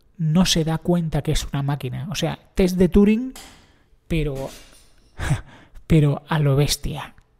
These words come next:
a lo bestia. Así que bueno, ¿qué pensáis vosotros? En Twitter soy arroba converso setenta y dos.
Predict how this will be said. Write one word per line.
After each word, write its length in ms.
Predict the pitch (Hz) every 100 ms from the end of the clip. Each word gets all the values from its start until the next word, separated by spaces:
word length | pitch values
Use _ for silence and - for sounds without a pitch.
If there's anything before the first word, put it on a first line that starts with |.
| _ _ -
a 120 | 156
lo 140 | 151
bestia. 360 | 139 - 151 143
Así 160 | -
que 120 | 170 160
bueno, 260 | 139 117 - - - - - _ _ _ _ _ _ _ _ _ -
¿qué 80 |
pensáis 300 | 160 160 156
vosotros? 540 | 156 226 - 117 - - _ _ _ _ _ _ -
En 160 | 160
Twitter 240 | 147 165 170
soy 300 | - 185 180
arroba 320 | 139 156 160
converso 640 | 147 143 170 - 190 202 _ -
setenta 420 | - 190 196 190
y 40 |
dos. 300 | 175 - -